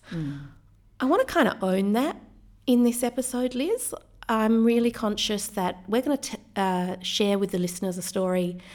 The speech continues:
Speaker 2: that is about working with an Aboriginal Australian family. And I wanna own that you and I and our team, we're not from an Indigenous background, uh, and,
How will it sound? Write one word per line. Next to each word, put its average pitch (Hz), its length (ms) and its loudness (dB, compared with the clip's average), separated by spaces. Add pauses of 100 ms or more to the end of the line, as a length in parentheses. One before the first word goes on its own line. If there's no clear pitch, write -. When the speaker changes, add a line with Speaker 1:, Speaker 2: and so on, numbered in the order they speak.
(200)
Speaker 2:
that 190 340 2
is 202 160 0
about 190 280 -2
working 185 280 -2
with 185 120 -2
an 175 80 -2
Aboriginal 175 500 -2
Australian 175 460 -4
family. 190 560 -4 (680)
And 208 580 2 (220)
I 247 60 0
wanna 330 280 2
own 233 360 2
that 214 320 0 (500)
you 262 240 4
and 294 100 4
I 240 280 4
and 233 160 2
our 220 160 2
team, 233 340 2
we're 294 100 6
not 233 280 4
from 226 180 0
an 220 80 0
Indigenous 208 480 -2
background, 240 600 -2 (520)
uh, 196 420 4
and, 190 540 0